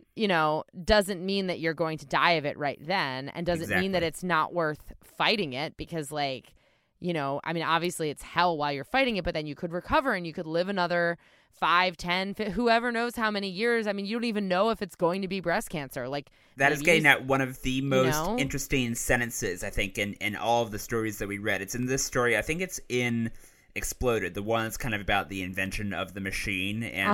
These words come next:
Speaker 1: Uh-huh.
Speaker 2: uh, you know, um, how it actually got developed and released into the world. And, um, it's talking about how, um, you can prolong most of the machine's predictions. It says,
Speaker 1: Right.
Speaker 2: "None of the deaths it predicts are avoidable,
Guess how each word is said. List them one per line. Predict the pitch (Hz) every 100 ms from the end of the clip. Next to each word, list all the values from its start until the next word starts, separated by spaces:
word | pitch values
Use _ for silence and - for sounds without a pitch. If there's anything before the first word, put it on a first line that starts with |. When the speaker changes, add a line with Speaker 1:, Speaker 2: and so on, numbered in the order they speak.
| 220
Speaker 1:
Uh-huh. | 170 165 - 101
Speaker 2:
uh, | 98 92 90
you | 82 98
know, | 90 85 - - - -
um, | 98 95 90 85 82 - -
how | - 120 98 92
it |
actually | 92 87 - 101 87 85 - _ _ _ _
got | 104 -
developed | - 101 98 101
and | 98
released | 92 98 95
into | 95 -
the | 95
world. | 95 98 123 - - - _ - -
And, | 120 113 107 107 107 - -
um, | 113 110 110 95 _ -
it's | 120 -
talking | - 147 156 143
about | 135 113
how, | - 135 113 110 110 107 104 -
um, | 104 104 101 98 90 - - _ _
you | - 120
can | 127
prolong | 113 - 135 110 110 123 120 110 104 117 _ _ _ -
most | 104 107 113 101 -
of | 92 98 92
the | 87 -
machine's | 113 110 113 104 -
predictions. | - 104 95 - 196
It | 196
says, | 139 98
Speaker 1:
Right. | 107
Speaker 2:
"None | 120 131
of | 156 160
the |
deaths | 143 139 139 -
it | 120 117
predicts | 127 113 117 -
are | 98 104
avoidable, | 98 98 123 143 113 69 67